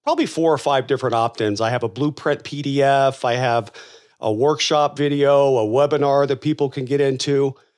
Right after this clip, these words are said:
But I also have an online promotion points calculator that I have as an opt-in. I have about five thousand people on my list right now. And I would say very easily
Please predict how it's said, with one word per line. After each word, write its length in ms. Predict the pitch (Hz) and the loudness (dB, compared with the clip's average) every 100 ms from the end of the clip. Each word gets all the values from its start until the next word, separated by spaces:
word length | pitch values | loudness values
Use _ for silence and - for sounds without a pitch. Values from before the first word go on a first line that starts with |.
| _ _ _ _ | _ _ _ _
But 120 | 156 135 | -2 0
I 140 | 123 - | 0 0
also 540 | 147 202 233 - 160 | 2 2 0 0 0
have 640 | 131 127 110 104 101 104 - _ _ _ - | 0 -2 -2 -2 -2 -6 -12 _ _ _ -8
an 140 | 120 - | -8 -4
online 760 | 143 156 175 165 156 156 151 143 | 0 2 2 2 2 2 0 -2
promotion 640 | - 131 135 143 - 135 | -4 0 2 0 0 -4
points 400 | - 127 123 110 | -2 -2 -2 -4
calculator 920 | - 135 139 143 127 107 107 101 101 - _ _ _ - | -6 -4 -2 -2 -4 -2 -2 -2 -6 -10 _ _ _ -4
that 120 | 120 | -2
I 100 | 117 | 0
have 380 | 117 123 117 113 | 0 0 0 0
as 120 | 107 | -2
an 100 | 107 | -2
opt-in. 560 | 107 104 104 110 104 98 | -2 -2 -2 -4 -4 -4
I 140 | 135 | -4
have 160 | 143 135 | -2 -2
about 280 | 117 110 - | -2 -4 -4
five 400 | - 143 165 170 | -2 0 0 0
thousand 440 | 170 165 165 160 | 0 0 2 -2
people 360 | 135 160 160 139 | -2 -2 -2 -2
on 120 | 135 | 0
my 160 | 139 135 | 0 0
list 360 | 120 117 - | 0 -2 -2
right 220 | 120 113 | -2 -2
now. 380 | 113 113 113 110 - - _ _ | -2 -2 0 -2 -6 -20 _ _
And 140 | 123 127 | -4 0
I 140 | 160 | 2
would 180 | 165 151 | 2 0
say 560 | - 147 135 131 123 _ _ | 0 2 2 0 -2 _ _
very 580 | - 160 220 233 202 185 _ _ - | -4 0 2 2 0 -4 _ _ -8
easily 840 | 202 226 208 143 120 104 92 98 | -4 -2 -2 -2 -2 -2 -6 -12